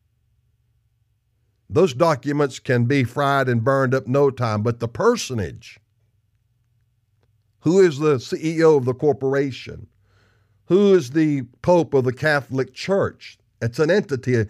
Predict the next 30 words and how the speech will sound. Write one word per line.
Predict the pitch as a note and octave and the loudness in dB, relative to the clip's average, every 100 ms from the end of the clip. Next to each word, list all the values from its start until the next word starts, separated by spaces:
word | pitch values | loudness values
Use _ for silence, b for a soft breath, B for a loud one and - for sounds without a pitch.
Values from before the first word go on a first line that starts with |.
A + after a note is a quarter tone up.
| b - | b -8
as | A#2+ | -2
far | D3+ D3 | 0 2
as | C#3 | 0
a | C3 | -2
person. | - G3+ F3+ G#2+ E2+ b b - | -2 -2 -2 -6 -8 b b -2
Then | B2+ A#3+ A3+ F#3 B2+ _ _ _ _ _ _ | 2 4 2 0 -6 _ _ _ _ _ _
notice | C#3 E3 E3 B2 | 4 4 2 0
Revelation | D#3 D3+ D#3 D#3 A#2 E3+ D#3 B2 _ _ _ - | 2 4 2 0 -2 -2 -2 -6 _ _ _ -18
twenty | - A#3 B3 - B2 D#2 F2+ _ - | 0 2 2 0 -6 -6 -12 _ -2
and | B2 A#2 | 0 0
verse | A#2+ A#2+ A2+ - | 2 0 0 -6
ten. | B2+ G2 D#2+ A2+ - _ _ b b b b | -4 -4 -6 -10 -18 _ _ b b b b
"And | C3+ D#3+ D3+ | 0 2 2
the | E3+ | 0
devil | C#3+ A#3+ G#3+ G#3+ | 2 2 4 2
that | F3+ F#3 C#3 | 4 0 0
deceived | C#3 C#3+ - F3 F3+ E3+ D#3 - | -2 -2 0 0 0 -2 -6 -6
them | G#2+ C#3+ C#3 A#2 C3+ A#2+ | 0 2 4 2 0 0
was | A#2+ A#2+ | 0 -2
cast | - D#3 E3 C#3+ | -4 -2 -2 -2
into | D#3 D3+ C#3+ | -2 -2 0
the | C3 | 0
lake | C#3 F3 F3+ | 2 0 0
of | F#3 | -4
fire | - C3 A2+ A#2+ B2+ | -2 -2 0 0 0
and | C3 C3+ | -2 -2
brimstone, | B2 D#3+ C#3+ - B2+ A#2+ B B _ | 0 0 0 -2 0 0 B B _
where | D3+ D#3+ | 0 0
the | C#3+ D#3 | 2 -2
beast | C3+ F3 G3+ G#3 - | 2 2 2 -2 -6